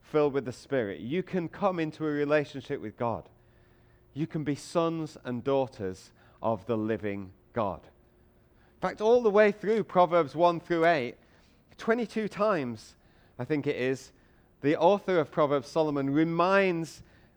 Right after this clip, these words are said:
this, this person that he is a son. "My son." He keeps saying, "My son."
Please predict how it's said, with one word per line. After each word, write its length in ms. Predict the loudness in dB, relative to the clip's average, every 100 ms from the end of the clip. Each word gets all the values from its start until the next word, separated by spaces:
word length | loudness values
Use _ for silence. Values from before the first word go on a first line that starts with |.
| _ _ -10
this, 300 | -8 -8 -16 _ _ _ _ _ _ -10
this 180 | -10 -2
person 520 | 0 0 0 -4 -6 -12 -6
that 120 | -6
he 380 | -2 0 2 4
is 240 | 2 0 -10 -10
a 80 | -10
son. 640 | -12 -10 -4 -4 -6 -16 _ _ _ _ _ _ -2
"My 260 | 4 4
son." 520 | 2 -6 2 4 4
He 120 | 0 -6
keeps 280 | -4 -6
saying, 360 | 0 0 0 0
"My 340 | 2 4 2
son." 600 | -2 -8 2 2 2 -4